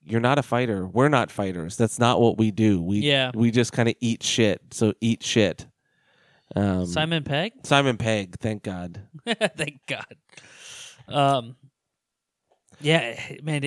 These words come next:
Speaker 2: I, he, he was good. Eh, eh, eh, eh, there was so
Speaker 1: Everybody was
Speaker 2: much
Speaker 1: good.
Speaker 2: good acting.
Speaker 1: There was no bad actors in this to me. No one, like, rang untrue to me. You know who was a cool character too was fucking Ezekiel, the, like,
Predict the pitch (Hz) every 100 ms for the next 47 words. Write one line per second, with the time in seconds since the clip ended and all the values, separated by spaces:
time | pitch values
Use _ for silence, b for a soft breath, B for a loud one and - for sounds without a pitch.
0 | - 143 123 _ _ _ _ - 135 147
1 | 127 131 117 147 156 135 147 135 151 143
2 | - - 202 - 190 - - - 104 160
3 | 165 196 190 190 180 165 156 135 - _
4 | _ 139 123 - 113 135 202 165 175 170
5 | 127 127 170 131 101 104 98 101 98 -
6 | 113 104 104 120 143 175 160 127 113 113
7 | 117 113 117 117 113 107 117 107 123 196
8 | 226 b b b b 151 143 127 120 143
9 | 131 123 - 135 131 127 117 - 127 117
10 | - 123 113 139 117 110 104 113 - 104
11 | 90 90 104 113 113 110 113 107